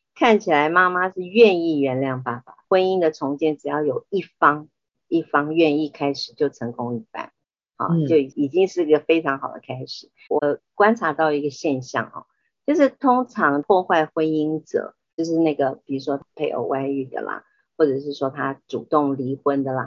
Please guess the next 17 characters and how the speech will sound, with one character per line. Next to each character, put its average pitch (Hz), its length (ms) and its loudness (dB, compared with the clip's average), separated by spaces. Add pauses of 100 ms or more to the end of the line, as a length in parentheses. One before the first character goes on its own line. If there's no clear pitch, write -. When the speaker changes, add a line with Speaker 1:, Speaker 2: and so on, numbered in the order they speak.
Speaker 1:
哈， 120 140 -8
这 131 160 -6
种 - 200 -10 (240)
破 196 220 2
坏 180 80 0
婚 156 220 -2
姻 156 160 -2
者， 160 160 -4
就 214 160 8
算 214 200 -2
他 185 140 -4
想 - 220 -14
要 139 80 -6
重 139 400 -8
建 143 240 -4
婚 143 180 -4
姻， 135 300 -4